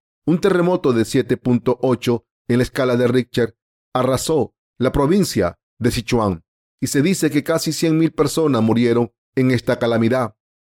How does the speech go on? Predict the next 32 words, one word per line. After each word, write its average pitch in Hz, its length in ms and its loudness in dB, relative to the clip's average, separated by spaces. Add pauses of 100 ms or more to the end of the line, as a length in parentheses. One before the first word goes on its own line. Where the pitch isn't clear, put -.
(160)
El 135 120 0
Señor 170 320 0
dijo 92 420 -4 (320)
que 139 80 0
debemos 135 340 2
saber 131 460 0 (340)
que 139 100 -2
el 151 100 2
Hijo 190 180 2
del 175 160 0
Hombre 127 420 0
está 117 300 -2
a 120 100 -2
las 117 160 0
puertas 113 600 -2 (280)
en 139 120 2
los 127 160 0
días 135 440 -2 (180)
de 127 120 0
las 127 140 -2
calamidades, 127 800 0 (200)
y 143 200 0
esto 185 200 0
significa 127 720 -2 (300)
que 147 80 -2
el 139 120 0
Señor 131 380 0
retornará 123 540 0
pronto. 110 540 -2 (240)
El 135 100 2
Señor 165 340 0
dijo 101 440 -4